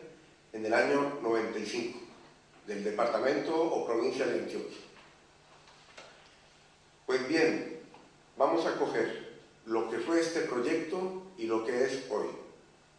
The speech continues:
porque a partir de ese momento el pueblo colombiano está relatando una historia macabra,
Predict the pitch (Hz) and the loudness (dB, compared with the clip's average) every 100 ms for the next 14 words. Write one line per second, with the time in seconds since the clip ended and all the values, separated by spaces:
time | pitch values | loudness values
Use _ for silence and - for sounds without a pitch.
0 | _ - 117 - 113 98 110 - 143 175 | _ -4 -2 0 0 2 0 -2 0 0
1 | 151 143 165 - 131 127 165 170 170 175 | 4 4 4 4 2 4 4 4 4 0
2 | - - - - - - - 110 107 131 | -2 -8 -14 -20 -20 -18 -6 -4 4 4
3 | 147 147 135 135 151 147 135 135 - 135 | 4 4 4 4 4 2 0 -4 -8 -10
4 | - 117 143 135 135 131 127 120 - - | -6 -2 2 4 4 2 2 0 -2 -2
5 | 143 143 147 147 147 - - 113 98 - | -2 0 -2 -2 -6 -12 -10 -4 -4 2
6 | 135 139 147 147 147 | 4 4 4 2 0